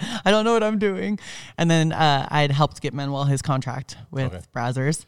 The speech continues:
Speaker 2: So Manuel's a contract guy now.
Speaker 1: Yes,
Speaker 2: Holy
Speaker 1: uh-huh.
Speaker 2: shit, 'cause they are, s-, they're racking 'em in with the
Speaker 1: Yes, they
Speaker 2: it's,
Speaker 1: are.
Speaker 2: contract girls, we,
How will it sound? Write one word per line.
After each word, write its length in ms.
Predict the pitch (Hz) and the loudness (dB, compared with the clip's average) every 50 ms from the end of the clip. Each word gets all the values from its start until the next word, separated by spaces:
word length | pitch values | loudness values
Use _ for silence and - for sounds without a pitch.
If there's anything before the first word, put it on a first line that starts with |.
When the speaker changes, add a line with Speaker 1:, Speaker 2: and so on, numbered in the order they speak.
| _ | _
Speaker 2:
So 160 | _ - - 110 | _ -6 -4 -2
Manuel's 420 | 104 104 101 92 98 110 123 110 | -2 -2 -2 0 0 0 0 0
a 60 | 104 | -2
contract 380 | - - 95 90 90 - - 139 | -6 -6 -6 -6 -4 -4 -2 0
guy 220 | 139 147 175 202 175 | 2 4 4 2 2
now. 40 | - | 0
Speaker 1:
Yes, 300 | 160 143 135 - - - | -2 -6 -8 -8 -8 -6
Speaker 2:
Holy 140 | 139 143 117 | -4 -4 -2
Speaker 1:
uh-huh. 380 | 107 123 127 139 151 175 190 175 | -2 -2 -2 0 -2 -2 -2 -2
Speaker 2:
shit, 260 | 139 - - 92 - | -4 -6 -10 -14 -14
'cause 160 | - - 92 | -14 -16 -12
they 260 | - 101 101 117 135 | -10 -10 -10 -8 -8
are, 120 | 135 107 87 | -8 -8 -8
s-, 240 | - - - - - | -8 -10 -10 -10 -10
they're 240 | 104 98 107 110 113 | -10 -10 -8 -8 -8
racking 400 | 104 95 101 104 98 - - 85 | -8 -8 -8 -8 -8 -10 -10 -12
'em 120 | 87 85 | -12 -10
in 160 | 90 104 117 101 | -8 -8 -8 -8
with 100 | - 147 | -6 -4
the 80 | 139 | -2
Speaker 1:
Yes, 540 | 135 139 139 143 143 143 135 120 123 127 - | -2 -2 -2 -2 -2 -2 -2 -4 -6 -6 -4
they 120 | - 135 | -2 0
Speaker 2:
it's, 100 | 135 139 | 0 2
Speaker 1:
are. 120 | 127 117 123 | 0 0 -2
Speaker 2:
contract 420 | 113 160 170 180 170 160 127 107 | -2 -2 -4 -4 -4 -4 -6 -4
girls, 240 | 107 113 107 107 98 | -6 -6 -6 -6 -6
we, 120 | 98 101 | -6 -8